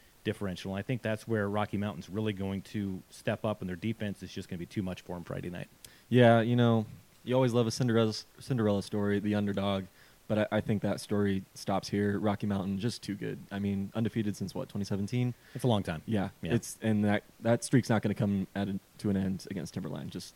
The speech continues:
Speaker 2: not gonna happen.
Speaker 1: Not gonna happen, but it could come against the winner of this next matchup.
Speaker 2: Yes.
Speaker 1: Eagle and Rigby at the bottom of the bracket,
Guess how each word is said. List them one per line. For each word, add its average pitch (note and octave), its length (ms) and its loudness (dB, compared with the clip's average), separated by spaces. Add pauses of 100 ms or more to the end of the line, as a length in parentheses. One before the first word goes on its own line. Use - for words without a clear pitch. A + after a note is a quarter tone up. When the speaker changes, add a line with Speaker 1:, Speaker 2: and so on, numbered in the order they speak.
Speaker 2:
not G2 140 -8
gonna - 160 -8
happen. - 220 -10 (300)
Speaker 1:
Not A2+ 200 2
gonna G2+ 160 0
happen, A2 340 0
but D3+ 240 2
it G#2 140 -10
could F#3 240 -2
come G#2+ 360 -4 (140)
against G#2 360 -6
the A2 60 -4
winner G#2+ 260 -2
of F#2+ 80 -4
this G#2 160 -4
next C3 200 -4
matchup. - 420 -8 (300)
Speaker 2:
Yes. G#2+ 140 -2
Speaker 1:
Eagle D#3+ 340 4
and B2 200 0
Rigby B2 380 -2 (200)
at F#2 100 -8
the G2 60 -6
bottom C3+ 320 2
of E3 60 0
the E3+ 60 2
bracket, F#2+ 420 -2